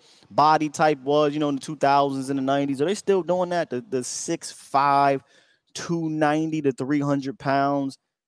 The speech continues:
you know, five techs? Are they doing that anymore? I mean, I don't know. We don't, we don't run three four no more. We don't draft that, so I don't really look at that.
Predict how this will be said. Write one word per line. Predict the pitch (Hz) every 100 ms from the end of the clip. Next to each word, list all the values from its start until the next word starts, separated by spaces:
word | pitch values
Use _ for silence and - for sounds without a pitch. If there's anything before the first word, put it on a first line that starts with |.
| _
you | 127
know, | 123 107 98 95 -
five | - 143 151 147
techs? | 170 165 -
Are | 131
they | 160
doing | 185 127 156 180
that | 175 180
anymore? | 180 180 180 170
I |
mean, | 165 151
I |
don't | 170 123
know. | 113
We | 127
don't, | 160 143
we | 151
don't | 160 127
run | 151
three | 135 113
four | - 107
no | 101
more. | 107
We |
don't | 151 113
draft | 135 143 113
that, | 127 107 -
so | 107 104
I | 127
don't | 120
really | 117
look | 107 127
at | -
that. | 90 82